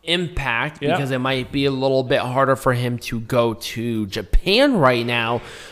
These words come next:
Speaker 1: um, especially given the new, um, state of emergency orders, uh, for certain parts of Japan. I totally understand it.
Speaker 2: So what about this, um, con-
Speaker 1: And fucking Zack Sabre. Okay,
Speaker 2: Right.
Speaker 1: I do wanna say something about Zack
Speaker 2: Go
Speaker 1: Sabre
Speaker 2: for
Speaker 1: Junior
Speaker 2: it.
Speaker 1: that bothered me.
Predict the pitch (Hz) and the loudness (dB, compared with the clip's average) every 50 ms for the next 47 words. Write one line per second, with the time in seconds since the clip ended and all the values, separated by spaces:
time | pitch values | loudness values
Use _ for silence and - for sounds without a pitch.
0 | - - - 135 131 - - 120 131 - - - - - - 175 165 170 - - | -6 -2 0 0 0 0 -4 -6 -4 -4 -4 -4 -4 0 2 4 4 4 2 -2
1 | 196 180 175 180 165 147 135 123 147 147 143 135 139 135 131 131 123 127 123 120 | -2 0 0 -2 -2 -2 -2 0 2 2 2 2 0 0 -2 -2 -2 0 -2 -2
2 | 117 120 123 127 131 131 127 123 123 123 123 120 113 107 - - - 123 120 117 | -2 -2 -2 -2 0 0 0 0 0 0 0 0 -2 -4 -4 -4 -2 0 0 0
3 | 117 113 110 110 - - 135 131 127 117 107 104 104 107 110 117 123 131 143 151 | -2 -4 -8 -8 -4 -2 0 0 0 -2 -6 -6 -8 -6 -6 -4 0 2 4 4
4 | 160 156 127 139 147 139 131 123 - 123 120 - 98 135 135 127 120 120 117 117 | 4 4 4 0 -2 -2 -2 -2 -4 -4 -4 -4 -2 -2 0 0 0 0 0 0
5 | 117 117 113 104 - - - - - - - - - _ - - 117 120 117 117 | -2 -2 -4 -6 -10 -16 -20 -20 -20 -20 -20 -20 -20 _ 0 2 4 4 4 4
6 | 113 - - 147 139 135 123 - - 156 135 131 123 - - 135 123 120 113 - | 2 0 2 2 2 2 0 0 0 0 0 0 0 2 4 4 4 4 2 0
7 | 113 104 101 95 - - 113 - 131 110 76 50 - - - - - - - - | -4 -4 -4 -4 -2 -2 0 0 0 -2 -4 -6 -10 -16 -18 -20 -20 -20 -20 -20
8 | - - - - 131 123 - - - - 185 180 170 160 160 160 156 147 143 139 | -10 -2 0 0 0 2 4 2 2 4 4 4 4 4 4 4 4 4 4 4
9 | 135 127 120 - - - 156 151 139 117 101 82 69 64 - - - - - 165 | 2 0 -2 -2 -2 -2 -2 -2 -2 -2 -4 -6 -8 -10 -10 -14 -12 -6 0 2
10 | 165 175 190 202 226 226 220 220 220 208 202 196 196 - - 180 180 170 160 151 | 4 4 6 6 6 4 4 4 0 -2 -2 -2 -2 -4 -4 -2 -2 -2 -2 -4
11 | 147 - 165 175 156 160 247 262 285 285 240 185 214 214 220 208 233 226 185 180 | -6 -6 -6 -4 -2 0 2 4 4 4 4 6 4 4 4 4 2 2 4 4
12 | 175 175 139 131 135 131 131 151 165 156 165 165 160 147 151 156 143 131 135 139 | 4 4 4 4 4 4 4 2 2 2 2 2 2 0 0 -2 -2 0 0 0
13 | 139 135 131 131 120 107 120 117 117 113 - 131 143 139 113 107 123 113 110 123 | 0 2 2 0 0 -2 -4 -4 -4 -2 0 0 2 2 0 0 0 0 0 2
14 | 123 120 113 107 - 110 101 107 107 120 123 131 147 165 170 | 2 2 0 0 2 2 2 2 2 0 -2 -2 -2 -2 -4